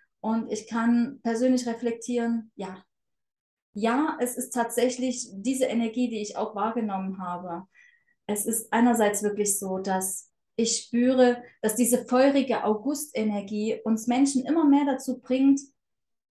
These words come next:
das, was in uns ist, unsere wahrhaftige Essenz zu leben.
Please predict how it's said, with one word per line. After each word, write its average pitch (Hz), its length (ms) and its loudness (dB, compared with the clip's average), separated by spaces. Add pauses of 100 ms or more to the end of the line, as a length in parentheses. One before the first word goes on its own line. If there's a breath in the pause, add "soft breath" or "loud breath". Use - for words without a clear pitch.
(760)
das, 254 220 0
was 277 140 -4
in 277 120 4
uns 277 220 4
ist, - 400 -12 (180)
unsere 226 300 0
wahrhaftige 254 640 0
Essenz 233 760 0 (280)
zu - 180 -2
leben. 220 640 0